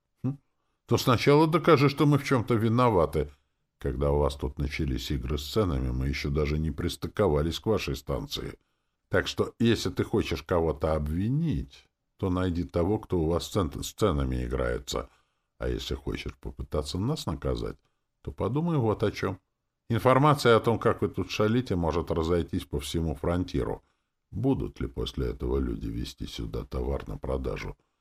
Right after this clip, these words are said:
А мы ведь можем это сделать? Ты уже второй, кто нас тут обвиняет беспричинно.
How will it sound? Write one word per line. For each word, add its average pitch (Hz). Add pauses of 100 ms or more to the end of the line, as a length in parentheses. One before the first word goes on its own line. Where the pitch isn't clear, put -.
(240)
А -
мы 52
ведь 57
можем 107
это 58
сделать? - (320)
Ты 156
уже 135
второй, 131
кто 110
нас 98
тут 71
обвиняет 71
беспричинно. 60